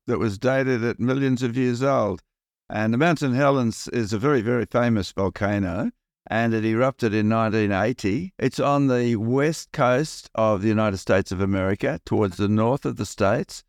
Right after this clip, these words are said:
It's very close to Se-, uh, Seattle, also close to Portland in there.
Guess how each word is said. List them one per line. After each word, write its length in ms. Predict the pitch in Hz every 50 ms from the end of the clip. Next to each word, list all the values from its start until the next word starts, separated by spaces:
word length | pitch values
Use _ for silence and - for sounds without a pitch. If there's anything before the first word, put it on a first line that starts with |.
| _ _ _ _ _
It's 220 | - 113 98 - -
very 220 | - 123 127 123
close 400 | - - - 110 110 110 - - -
to 120 | - 101
Se-, 380 | 95 - - - 95 95 98 - _ - - _
uh, 160 | - 95 87 80
Seattle, 580 | - - 117 104 104 117 131 147 151 151 143 - _ _ _ -
also 260 | 113 - - 117 110
close 340 | _ - 110 110 110 104 -
to 100 | - -
Portland 480 | _ 113 120 120 117 - 113 107 104 101
in 140 | 101 107
there. 200 | 101 110 117 135